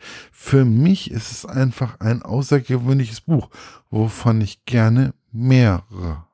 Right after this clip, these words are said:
haben möchte. Erschienen ist Risiko im Klett-Cotta Verlag und kostet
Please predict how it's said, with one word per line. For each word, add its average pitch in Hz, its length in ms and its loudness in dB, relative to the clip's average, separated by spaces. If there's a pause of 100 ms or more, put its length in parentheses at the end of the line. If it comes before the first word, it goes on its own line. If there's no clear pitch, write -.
haben 85 440 -2
möchte. 82 400 -8 (960)
Erschienen 139 500 4
ist - 280 -4
Risiko 113 600 2
im 110 200 0
Klett-Cotta 113 580 0
Verlag 113 500 2
und 104 180 -2
kostet - 640 0